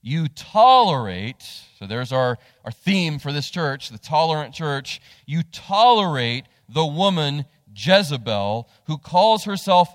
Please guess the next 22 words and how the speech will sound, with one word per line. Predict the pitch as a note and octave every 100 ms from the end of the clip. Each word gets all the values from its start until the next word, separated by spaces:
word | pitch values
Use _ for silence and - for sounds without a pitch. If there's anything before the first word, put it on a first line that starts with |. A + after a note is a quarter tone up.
| _
a | B2+
prophetess | - - G#3 A3 C3+ - A2 C3 - - - _ _ _ _
and | E3 E3+ D#3 D3 - _
teaches | - A#3+ B3 - G3+ F3 D#3+ -
and | F#3+ G3 F#3
deceives | E3+ F3 - A3+ A3 F3+ D#3 B2+
my | B2 E3 E3+ E3
servants | - G3+ A#3 D#3+ C3+ D3 - - - _ _ _ _ _ _ _ _
to | F#3
commit | - E3+ E3+ D#3
sexual | - F3 - G#3+ G3
immorality | G3+ G#3 F#3+ C#3+ C3 A#2+ B2+ D3+ D#3+ _ _ _ _ _ _
and | C#3 D#3
to | D3 D3 D#3
eat | E3+ C#3+
meat | C#3+ C#3 C#3 _
sacrificed | - D3+ C#3+ C#3 C3 B2+ A#2 A2+ - _ _ -
to | -
idols." | C#3 C3+ F#2+ E2+ - _ _
There's | B2+ C#3
another | D#3 G3 C4 G#3
common | - - F3+ F3 D#3+ C3+